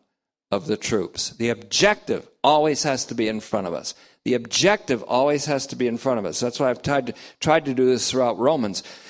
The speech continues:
And here's the objective. This is an arrow firing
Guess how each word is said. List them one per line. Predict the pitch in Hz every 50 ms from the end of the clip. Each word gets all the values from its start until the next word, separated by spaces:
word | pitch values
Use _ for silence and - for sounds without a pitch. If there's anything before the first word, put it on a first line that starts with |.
| - -
And | - 135 135
here's | 151 196 240 233 190
the | 208 196
objective. | 165 139 131 135 156 165 160 - 135 113 117
This | 131 185 208 - 220
is | 190 170 185
an | 170 - -
arrow | 139 131 120 110 104 101 107
firing | 110 - - - - 170 175 175 180 180 190 190 190 196 202 185 175